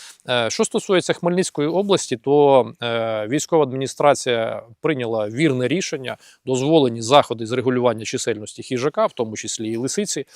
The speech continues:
яка, до речі, знаходиться у одній із найбільшій кількості популяції, е, у порівнянні із всіма іншими областями.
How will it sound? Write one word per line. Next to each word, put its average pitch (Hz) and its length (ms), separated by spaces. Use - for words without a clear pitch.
яка, 139 440
до 120 120
речі, 123 480
знаходиться 175 840
у 127 100
одній 120 400
із 151 200
найбільшій 143 640
кількості 160 520
популяції, 123 880
е, 113 80
у 113 120
порівнянні 131 680
із 113 180
всіма 139 420
іншими 131 420
областями. 110 520